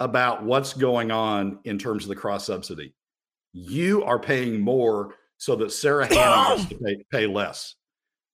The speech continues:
You are paying more so that Andy Josephson gets to pay less. You're even paying more so that Elise Galvin, who's the, who's, who's the wealthiest member, the one with the highest income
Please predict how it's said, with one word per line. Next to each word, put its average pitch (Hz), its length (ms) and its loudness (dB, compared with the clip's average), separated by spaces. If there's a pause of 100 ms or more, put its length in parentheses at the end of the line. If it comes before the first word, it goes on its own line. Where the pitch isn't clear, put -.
(140)
You 180 560 2
are 120 100 0
paying 127 340 0
more 113 320 2
so 127 180 -4
that 107 180 -6
Andy 135 280 0
Josephson 107 560 -4
gets 101 260 -8
to 104 80 -6
pay 98 180 -4
less. 92 360 -8 (640)
You're 190 320 2
even 165 340 2
paying 127 360 2
more 131 420 2 (180)
so 151 200 2
that 147 100 6
Elise 143 460 2
Galvin, 139 800 0 (960)
who's 156 180 2
the, 147 120 4
who's, 123 460 -4
who's 110 260 -6
the 104 120 -2
wealthiest 135 540 0
member, 123 480 -2
the 101 80 -2
one 123 180 0
with 113 120 -4
the 107 80 -8
highest 139 360 -2
income 127 420 -2